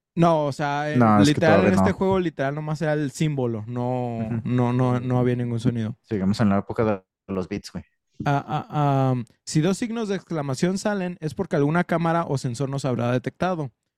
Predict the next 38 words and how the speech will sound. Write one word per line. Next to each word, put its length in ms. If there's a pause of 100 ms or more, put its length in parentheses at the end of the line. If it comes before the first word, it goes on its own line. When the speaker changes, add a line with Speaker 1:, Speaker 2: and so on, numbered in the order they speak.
(180)
Speaker 1:
Esto 220
también 280
pasará 360
si 120
usamos 760
armas 460
sin 260
silenciador. 680 (540)
De 80
suceder 440
esto, 400
enemigos 420
fuera 240
de 100
cámara 360
empezarán 480
a 80
venir 240
como 180
refuerzos. 640 (300)
Para 160
salir 280
de 60
esta 180
situación 520
tendremos 420
que 80
eliminarlos 480
a 80
todos 420
o 120
salir 300
del 160
edificio 360
en 80
el 100
que 100
estemos. 580